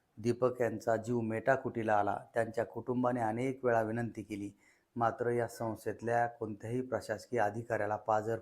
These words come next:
फुटला नाही. आज सात आठ महिन्यापासून दीपक गायकवाड बेरोजगार आहेत आणि दीपक गायकवाड बेरोजगार झाल्यामुळं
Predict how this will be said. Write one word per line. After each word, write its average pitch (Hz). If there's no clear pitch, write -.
फुटला 101
नाही. 98
आज 110
सात 117
आठ 127
महिन्यापासून 123
दीपक 120
गायकवाड 117
बेरोजगार 113
आहेत 101
आणि 113
दीपक 117
गायकवाड 117
बेरोजगार 120
झाल्यामुळं 110